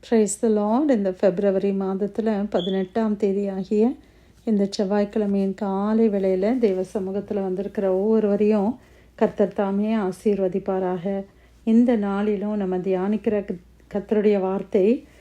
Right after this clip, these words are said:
நம்முடைய பரிசுத்த வேதாகமத்துல ரெண்டு கொரிந்தியர் மூன்றாம் அதிகாரம் பதினேழாவது வசனம். Second Corinthians chapter three, verse seventeen.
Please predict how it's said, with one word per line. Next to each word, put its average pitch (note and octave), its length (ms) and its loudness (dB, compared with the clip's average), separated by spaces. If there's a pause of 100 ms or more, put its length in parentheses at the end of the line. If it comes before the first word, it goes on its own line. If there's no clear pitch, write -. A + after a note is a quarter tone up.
(180)
நம்முடைய G3+ 300 4
பரிசுத்த A3 520 0
வேதாகமத்துல G3 920 0
ரெண்டு A3+ 520 6
கொரிந்தியர் A3 640 6 (480)
மூன்றாம் A#3 560 4
அதிகாரம் G3+ 760 0 (280)
பதினேழாவது G3+ 840 2
வசனம். F#3 600 -2 (540)
Second C#4 440 4
Corinthians A3 580 4 (140)
chapter G3 380 -2 (100)
three, A3 400 0
verse F#3 280 -2
seventeen. F#3 600 -2